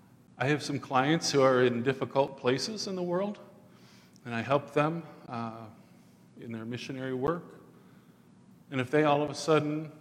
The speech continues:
ended up in prison, my instinct would be to pray to get them out of prison.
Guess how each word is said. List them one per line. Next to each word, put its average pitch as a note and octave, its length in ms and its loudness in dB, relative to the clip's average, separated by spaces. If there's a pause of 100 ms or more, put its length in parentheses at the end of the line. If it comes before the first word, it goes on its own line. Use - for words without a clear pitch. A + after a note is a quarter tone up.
(200)
ended C#3+ 200 -2
up C#3+ 140 2
in C3+ 140 -6
prison, F3 440 -4 (1000)
my D3 120 0
instinct C3+ 640 -2
would B2+ 180 -6
be B2+ 480 0 (320)
to B2 120 -10
pray A#2+ 240 0
to A#2 100 -2
get A#2 180 -4
them A#2+ 140 -4
out A#2+ 140 -2
of B2 100 -12
prison. F#3+ 240 -10